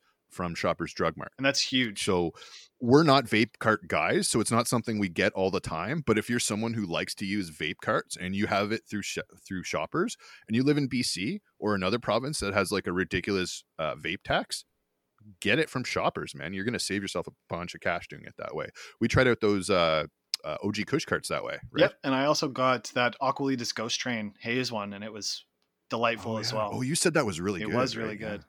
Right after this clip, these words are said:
Speaker 2: Yeah, it was really good. We got that, uh, the Aqualitas Ghost Train Haze flower from, from Shoppers as well. And it does seem like they have the
Speaker 1: Mm-hmm.
Speaker 2: Aqualitas products on there quite regularly.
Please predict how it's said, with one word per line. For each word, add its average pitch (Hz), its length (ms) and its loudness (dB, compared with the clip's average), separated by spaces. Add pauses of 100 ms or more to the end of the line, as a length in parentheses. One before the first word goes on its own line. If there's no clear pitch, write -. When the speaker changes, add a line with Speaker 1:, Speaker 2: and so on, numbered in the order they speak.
Speaker 2:
Yeah, 127 140 -2 (500)
it - 40 -12
was 123 260 -6
really 117 140 -4
good. 110 160 -2
We 131 140 2
got 151 160 6
that, 135 160 6 (120)
uh, 127 220 4
the 123 100 0
Aqualitas 127 640 0
Ghost 131 200 0
Train 131 160 -2
Haze 127 180 -2
flower 127 320 4
from, 117 460 -4
from 120 200 -6
Shoppers 113 480 2
as 107 160 -6
well. 113 260 0
And 123 100 -8
it 135 40 -2
does 135 100 -2
seem 143 120 -2
like 120 160 -4
they 127 140 -2
have 120 200 0
the 117 100 -4
Speaker 1:
Mm-hmm. 113 220 0
Speaker 2:
Aqualitas 113 280 -6
products 110 340 -2
on 113 140 -4
there 110 140 -2
quite 117 200 -2
regularly. 117 640 -2